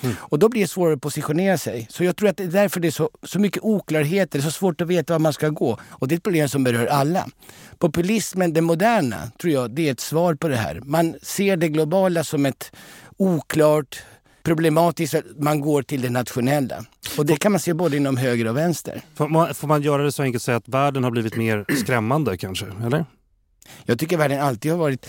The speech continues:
Speaker 1: Ja,
Speaker 2: <laughs> man
Speaker 1: jag
Speaker 2: kan alltid se skrämmande, men jag
Speaker 1: <laughs>
Speaker 2: växte
Speaker 1: Absolut.
Speaker 2: upp, jag växte upp när, när det var kalla kriget. Jag är
Speaker 1: Ja.
Speaker 2: femtiotre år. Vi var alla rädda att det skulle bli kärnvapenkrig.
Speaker 1: Mm.
Speaker 2: Och det var, vi hade de här,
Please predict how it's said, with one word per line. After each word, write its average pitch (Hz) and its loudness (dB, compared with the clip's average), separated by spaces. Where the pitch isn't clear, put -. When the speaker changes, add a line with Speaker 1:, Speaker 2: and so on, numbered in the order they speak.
Speaker 1:
Ja, 170 6
Speaker 2:
<laughs> 175 6
man 208 6
Speaker 1:
jag 170 6
Speaker 2:
kan 220 6
alltid 202 4
se 247 6
skrämmande, 180 4
men 214 4
jag 190 6
Speaker 1:
<laughs> - -
Speaker 2:
växte 208 2
Speaker 1:
Absolut. 240 4
Speaker 2:
upp, 160 -2
jag 175 6
växte 247 0
upp 196 4
när, 170 4
när 160 2
det 160 2
var 147 2
kalla 139 0
kriget. 175 -4
Jag 143 0
är 139 4
Speaker 1:
Ja. 123 2
Speaker 2:
femtiotre 139 -2
år. 120 0
Vi 190 2
var 196 2
alla 175 4
rädda 165 2
att 151 -4
det 151 -2
skulle 151 0
bli 135 -2
kärnvapenkrig. 135 0
Speaker 1:
Mm. 113 -2
Speaker 2:
Och 156 2
det 156 2
var, 151 2
vi 143 -2
hade 147 0
de 139 -2
här, 131 0